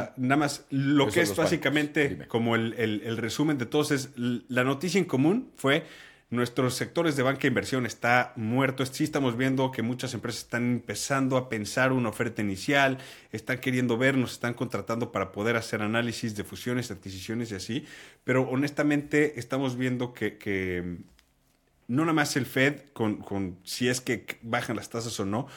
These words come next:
Speaker 2: lo que están viendo es que el F T C con Lina Khan está dañando muchísimo la, l-, siquiera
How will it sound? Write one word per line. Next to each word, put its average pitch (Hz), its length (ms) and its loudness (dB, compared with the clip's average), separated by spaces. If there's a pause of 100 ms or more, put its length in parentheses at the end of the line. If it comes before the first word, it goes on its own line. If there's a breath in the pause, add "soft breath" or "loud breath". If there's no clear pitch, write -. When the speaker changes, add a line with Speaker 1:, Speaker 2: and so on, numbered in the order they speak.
(240 loud breath)
Speaker 2:
lo 110 140 -2
que - 60 -12
están 135 220 0
viendo 131 220 4
es 127 80 -6
que - 320 0
el 120 180 2
F 135 160 0
T - 160 -4
C 117 360 -4 (220)
con 95 240 -4
Lina 113 280 0
Khan 110 320 -2 (260 loud breath)
está 110 320 -2
dañando 120 420 2
muchísimo 117 720 -2
la, 110 380 0
l-, 107 280 -4 (200)
siquiera 156 580 2